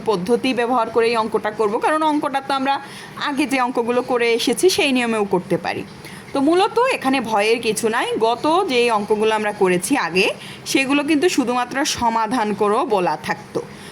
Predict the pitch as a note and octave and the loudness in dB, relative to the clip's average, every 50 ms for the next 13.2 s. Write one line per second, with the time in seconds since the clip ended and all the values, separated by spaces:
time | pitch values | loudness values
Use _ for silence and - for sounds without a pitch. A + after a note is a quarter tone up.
0 | - - - C4 - E4+ D#4 C#4 D4+ C#4+ D#4+ D#4+ D#4 F4+ F4+ - - C#4+ D#4 D#4+ | -10 -6 -4 -2 0 2 2 2 2 2 2 2 0 -2 -4 -4 -2 0 2 2
1 | D#4+ D#4 C#4 D4 D#4 D#4+ D#4+ D#4 D4+ D4 C4+ B3 G#3+ F#3+ F3+ F3+ - - A#3+ - | 4 4 4 6 4 4 4 2 0 0 0 0 0 0 -2 -2 -2 -2 -2 0
2 | B3 B3 C4+ C#4 C4 D#4 C4 - A3+ A3+ A#3 - - B3+ A#3+ G#3+ G3 F#3+ F#3+ F#3+ | 0 0 2 2 2 0 0 0 2 2 2 0 0 0 2 4 6 6 6 4
3 | F#3+ - - A3 G#3+ F#3+ - - - G#3 G3 G3 G3+ G#3+ G3+ D3+ - - - - | 2 -4 -6 -6 -6 -6 -4 -2 2 2 4 2 2 0 -2 -4 -8 -10 -14 -14
4 | - - - - A#3+ B3+ B3 B3 B3 A#3+ C#4 C4 A#3+ B3 C4+ - C4 A#3 B3 B3 | -14 -8 -4 -4 -2 -2 -2 -2 -2 -2 0 0 0 0 0 -2 -2 0 0 -2
5 | B3+ - D4 C#4 A3 A3+ F#3+ A3+ G3+ F#3+ F3 - F3+ E3+ D#3+ - D3 - - - | 0 0 0 2 2 2 2 2 2 2 2 2 2 0 0 -2 -6 -8 -10 -14
6 | - - - - - - - D#4 F4 F4+ G4 F#4+ F#4 - - C4+ D4+ E4 E4+ E4 | -14 -14 -14 -16 -12 -4 0 2 2 4 4 4 2 2 2 2 2 4 4 2
7 | E4 E4+ - - A3+ - - - G3+ G#3 A3 A3 A#3 B3 B3+ C4 D4 F4 E4+ - | 2 0 0 -2 -2 0 0 0 2 2 4 4 4 4 4 2 2 2 2 0
8 | - G3+ F#3 F#3 F#3 F#3+ G3 - - C4+ A#3 A3 A3 A3 F#3 F3 - F#3+ F#3 F#3+ | 0 0 0 0 2 0 0 0 0 -2 -2 -2 -2 -2 -2 -2 0 0 0 0
9 | F#3+ G3+ G#3 G3+ G3+ B3+ B3+ C4 B3 - G3 F#3 F#3 F3+ F#3 F#3 F#3 F#3 A3 A#3 | 0 0 -2 0 0 2 2 2 2 2 4 4 4 4 4 2 0 0 0 0
10 | C#4 C4 - F#3 E3+ F3 F3 A3+ G3+ - A#3+ B3+ - - C4+ B3 B3 G3+ F#3 F3 | 0 2 2 0 0 0 -2 -2 0 0 0 0 0 0 0 0 0 -2 -2 0
11 | - E3+ - - - - - - - - - - - F#3 F#3 - - D#4 D#4+ G4+ | 0 0 -2 -4 -8 -16 -18 -18 -18 -16 -6 -4 -2 -2 -2 -2 0 0 0 0
12 | A#4 - B3+ A3+ G#3+ G#3 A3+ A#3 A#3 - A#3+ C4 D4 E4 - - D#4 D#4+ E4 D4+ | 0 -2 -2 0 0 0 0 -2 -2 -2 0 0 2 2 2 0 0 2 2 2
13 | D4 D4 C#4+ C#4 | 0 0 -2 -2